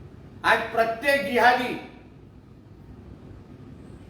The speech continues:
ज्याचं नाव अभिमानाने घेतात, असा हा आधुनिक औरंग्या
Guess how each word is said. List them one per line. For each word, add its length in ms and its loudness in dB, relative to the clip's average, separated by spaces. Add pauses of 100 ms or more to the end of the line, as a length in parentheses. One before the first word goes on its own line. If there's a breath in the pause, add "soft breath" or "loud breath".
(1200)
ज्याचं 360 2
नाव 340 6
अभिमानाने 580 0
घेतात, 520 0 (2500)
असा 240 2
हा 420 6
आधुनिक 340 -2
औरंग्या 560 2